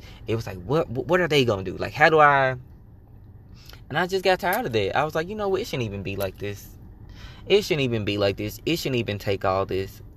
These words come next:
So I had to get proactive. I had to get ahead of the situation. That's why I was just like, "Nope, this is what I'm finna do. And this is what's finna go on. And either you can get jiggy with it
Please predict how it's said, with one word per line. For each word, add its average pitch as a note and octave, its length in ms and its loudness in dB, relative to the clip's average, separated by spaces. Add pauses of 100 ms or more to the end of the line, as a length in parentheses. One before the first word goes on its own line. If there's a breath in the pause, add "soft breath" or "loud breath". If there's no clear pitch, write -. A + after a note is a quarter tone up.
(120)
So C3 160 6
I D#3 60 8
had E3+ 180 2
to F3+ 40 -4
get E3 160 -2
proactive. F3+ 500 0
I C#3 60 4
had D#3 120 0
to D3+ 40 -8
get D3 140 -4
ahead D#3+ 300 -2
of B2+ 80 -4
the G#2+ 80 -4
situation. F#2+ 560 -4
That's A#2+ 180 -2
why B2+ 80 2
I B2+ 40 4
was A#2+ 80 -4
just A#2+ 120 -6
like, G2 160 0
"Nope, D#3 260 0 (380 loud breath)
this A#2+ 180 -2
is C#3+ 60 -4
what D#3 140 6
I'm F3+ 120 4
finna F3+ 240 -2
do. F#3 320 4 (380 loud breath)
And G#2+ 440 -4
this A2 220 -4
is A#2+ 120 -6
what's A2+ 380 0
finna A#2+ 220 -2
go B2 180 4
on. F3 460 0 (240 loud breath)
And G#2 100 -6
either A2 260 -4
you A2 140 -4
can G2+ 180 -4
get G#2+ 180 -2
jiggy D#3+ 260 0
with E3+ 240 4
it F3 160 0